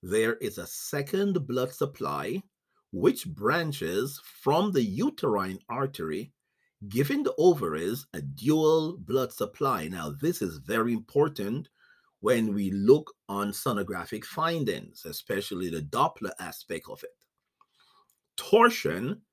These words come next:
may occur at any age, but it is most commonly found in women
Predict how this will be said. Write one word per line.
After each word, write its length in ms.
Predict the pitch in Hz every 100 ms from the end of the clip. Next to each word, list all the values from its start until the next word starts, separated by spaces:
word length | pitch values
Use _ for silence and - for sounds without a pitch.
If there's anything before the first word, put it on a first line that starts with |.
| _ _ _ _ _ _
may 340 | 104 131 175 233
occur 460 | 254 - 147 95
at 240 | 90 90 - -
any 220 | 123 123 139
age, 460 | 120 87 - - - _ _ _ _ _ _ _ - _
but 380 | 139 139 - - -
it 200 | 110 104
is 180 | 90 80
most 500 | 85 113 269 - -
commonly 720 | - 190 151 98 92 98 143 _
found 640 | - - 131 95 113 139 139
in 300 | 98 87 85
women 460 | 196 123 90 120